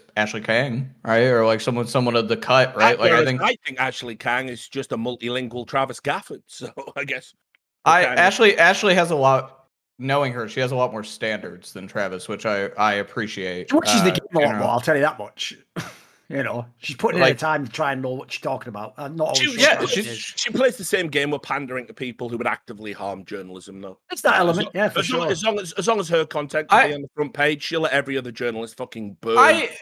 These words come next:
Speaker 2: in the Hades of
Speaker 1: There,
Speaker 2: non-accessible Reddit
Speaker 1: there was
Speaker 2: moderation.
Speaker 1: some,
Speaker 2: But
Speaker 1: there was some
Speaker 2: Black
Speaker 1: tension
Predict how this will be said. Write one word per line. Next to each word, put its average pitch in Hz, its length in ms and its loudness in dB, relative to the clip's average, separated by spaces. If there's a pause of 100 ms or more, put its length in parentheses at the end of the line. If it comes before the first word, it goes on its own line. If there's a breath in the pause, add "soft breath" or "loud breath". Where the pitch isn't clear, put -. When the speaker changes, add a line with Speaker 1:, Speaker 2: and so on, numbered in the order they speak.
(160)
Speaker 2:
in 139 160 4
the 120 80 0
Hades 117 560 -4
of 101 80 -12
Speaker 1:
There, 107 60 -12 (100)
Speaker 2:
non-accessible 107 760 4
Reddit 101 500 -6
Speaker 1:
there 202 100 8
was 233 180 8
Speaker 2:
moderation. - 0 -
Speaker 1:
some, 226 200 6
Speaker 2:
But 214 140 2
Speaker 1:
there 214 120 10
was - 400 2
some 196 240 4
Speaker 2:
Black 147 140 2
Speaker 1:
tension 160 220 2